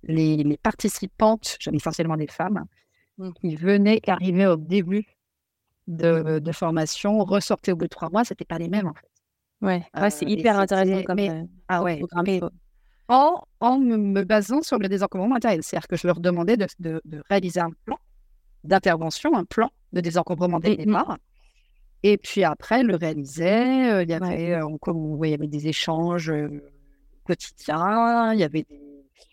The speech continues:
Speaker 1: Je leur faisais faire plein de choses, des défis, euh, tout, toutes les semaines, euh,
Speaker 2: Mhm.
Speaker 1: très créatif, en fait. Et en fait, c'était génial. Je me,
Speaker 2: Ouais.
Speaker 1: ça me manque, tu vois, de, de,
Speaker 2: Mm, mm,
Speaker 1: d'être
Speaker 2: mm.
Speaker 1: sur des formats aussi plus libres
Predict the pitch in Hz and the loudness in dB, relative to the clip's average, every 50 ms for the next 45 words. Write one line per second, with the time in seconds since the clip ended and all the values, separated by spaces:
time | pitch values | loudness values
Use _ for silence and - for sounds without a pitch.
0 | _ _ - 165 156 190 202 - - 190 185 175 180 - - 147 - _ - 208 | _ _ -8 -4 0 0 0 0 0 0 0 0 0 0 -2 -6 -6 _ 0 0
1 | 208 196 - - - 196 190 190 190 190 180 175 160 156 160 160 156 175 165 - | 2 0 0 -2 -2 0 2 2 0 0 -2 -2 -2 -2 -2 -4 -2 -4 -4 -6
2 | - - - 185 180 185 185 185 185 180 170 - - - 202 185 165 - - - | -8 -10 -8 -6 -4 -2 -2 0 0 -2 -2 -4 -8 -8 -8 -8 -8 -10 -12 -8
3 | - 170 - - - - 170 170 170 175 180 185 180 180 175 160 151 - - 143 | -8 -8 -8 -8 -6 -4 -2 0 0 0 0 -2 -2 -4 -4 -6 -8 -10 -12 -18
4 | 143 _ - 214 208 170 202 196 214 233 - _ _ _ _ _ _ _ _ _ | -14 _ 2 2 2 4 4 4 2 2 0 _ _ _ _ _ _ _ _ _
5 | - - 302 - - 262 220 214 - - 262 - - 190 180 - 202 226 - - | 0 0 0 2 4 2 2 2 0 -6 -8 -8 -8 -8 -6 -4 -4 -4 -4 -8
6 | - - - _ _ _ _ - 165 165 160 156 147 - - 240 240 - - 135 | -14 -14 -14 _ _ _ _ -8 -6 -4 -4 -4 -4 -2 0 -2 -2 -2 -6 -12
7 | - - 156 143 139 147 196 247 247 185 147 180 180 _ _ _ _ - - 165 | -12 -12 -14 -10 -4 0 2 4 4 2 0 -4 -10 _ _ _ _ -14 -12 -10
8 | 160 156 156 - 196 190 190 - 185 196 202 - - 214 - - - 180 185 196 | -10 -8 -4 -2 0 0 0 2 2 2 2 2 2 0 -2 -6 -6 -2 -2 -2
9 | 190 180 175 170 170 165 156 170 165 - - _ _ _ - 214 - - 214 220 | -2 -2 -2 -2 -2 -2 -4 -4 -6 -6 -8 _ _ _ -8 -8 -4 0 2 4
10 | 214 220 220 190 - - 196 196 185 185 180 175 175 170 - - - - - - | 6 6 6 4 4 0 0 0 0 0 -2 -2 -2 -4 -8 -12 -20 -20 -20 -20
11 | - _ _ _ - - - 220 202 - 208 220 220 220 208 - - - 220 202 | -20 _ _ _ -14 -6 -2 -2 0 2 4 4 4 4 4 0 -4 -6 -6 -4
12 | - - 208 175 208 240 226 185 | -2 -2 -2 0 0 -2 -2 -4